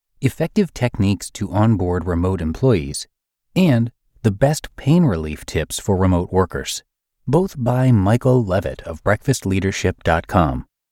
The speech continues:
And hey again, I am Dan, your host and narrator here, and welcome back to Optimal Startup Daily if you are a regular listener, and welcome to any new listeners we might have today.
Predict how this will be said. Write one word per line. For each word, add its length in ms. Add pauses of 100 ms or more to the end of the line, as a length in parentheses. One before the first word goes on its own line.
(440)
And 100
hey 160
again, 300
I 180
am 260
Dan, 440
your 140
host 420
and 240
narrator 420
here, 380 (260)
and 160
welcome 260
back 220
to 60
Optimal 400
Startup 360
Daily 380
if 160
you 100
are 160
a 120
regular 440
listener, 520
and 200
welcome 420
to 200
any 140
new 160
listeners 480
we 80
might 160
have 260
today. 360